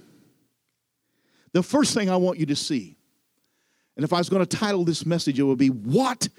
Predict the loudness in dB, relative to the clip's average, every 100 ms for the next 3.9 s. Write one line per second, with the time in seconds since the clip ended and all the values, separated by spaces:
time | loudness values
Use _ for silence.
0 | -20 _ 0 0 2 -2 -4 -8 -12 -20
1 | _ _ _ _ _ _ _ _ _ _
2 | _ _ _ _ _ _ _ _ _ _
3 | _ _ _ -12 -6 -6 -6 -8